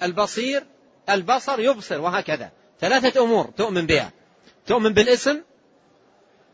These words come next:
وتؤمن بالصفة التي دل عليها الاسم، وتؤمن بحكم الاسم، وتؤمن ب-، ب-، ب-، ب-، بحكم، آه، ب-، آه، بأحكام الصفات التي دلت عليها أسماء الله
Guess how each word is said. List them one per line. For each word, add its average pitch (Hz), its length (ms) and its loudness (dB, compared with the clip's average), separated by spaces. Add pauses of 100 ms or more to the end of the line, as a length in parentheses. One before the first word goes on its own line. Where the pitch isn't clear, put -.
وتؤمن 233 480 2
بالصفة 254 480 2
التي 226 260 0
دل 233 220 0
عليها 226 360 2
الاسم، 262 420 0 (1080)
وتؤمن 226 500 0
بحكم 254 580 0 (1080)
الاسم، 175 420 -2 (1000)
وتؤمن 196 380 -4
ب-، 170 60 -2
ب-، 151 360 -4
ب-، 147 320 -8 (100)
ب-، 139 300 -8
بحكم، 247 500 -2 (540)
آه، 143 160 -2
ب-، 143 80 -14
آه، 156 200 -4
بأحكام 170 680 -2 (140)
الصفات 196 540 -4 (680)
التي 190 260 -2
دلت 226 320 0
عليها 185 420 -2 (100)
أسماء 190 340 -4
الله 175 420 -2